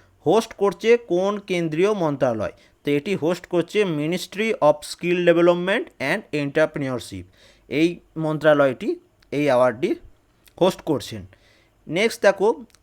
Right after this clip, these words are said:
ইন্ডিয়ান প্যানোরামা ফিল্ম ফেস্টিভ্যাল দু হাজার উনিশ কোন শহরে অনুষ্ঠিত হয়েছে? তো এটি অনুষ্ঠিত হয়েছে নিউ দিল্লিতে। এলআইসি নতুন চেয়ারম্যান কে নিযুক্ত হয়েছেন?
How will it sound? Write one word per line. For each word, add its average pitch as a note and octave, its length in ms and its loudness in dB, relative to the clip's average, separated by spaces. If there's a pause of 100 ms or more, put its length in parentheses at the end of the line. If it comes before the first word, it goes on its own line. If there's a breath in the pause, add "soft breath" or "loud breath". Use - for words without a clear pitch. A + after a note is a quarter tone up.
(200)
ইন্ডিয়ান G#3+ 640 2
প্যানোরামা F3+ 680 2
ফিল্ম F3 220 2
ফেস্টিভ্যাল E3+ 560 0
দু D3 140 0
হাজার D3 280 4 (100)
উনিশ C3+ 440 -8
কোন E3 260 -2
শহরে C3+ 520 0
অনুষ্ঠিত C3+ 500 -8
হয়েছে? A#2 440 -6 (340 loud breath)
তো D3+ 60 -4
এটি C#3+ 280 0
অনুষ্ঠিত D3 400 -4
হয়েছে C#3 560 -2
নিউ D#3+ 240 -2
দিল্লিতে। A#2 500 -4 (540 soft breath)
এলআইসি A3+ 600 6
নতুন G#3 420 -2
চেয়ারম্যান F3 640 0
কে E3+ 260 -2
নিযুক্ত C3 380 -6
হয়েছেন? G#2+ 420 -10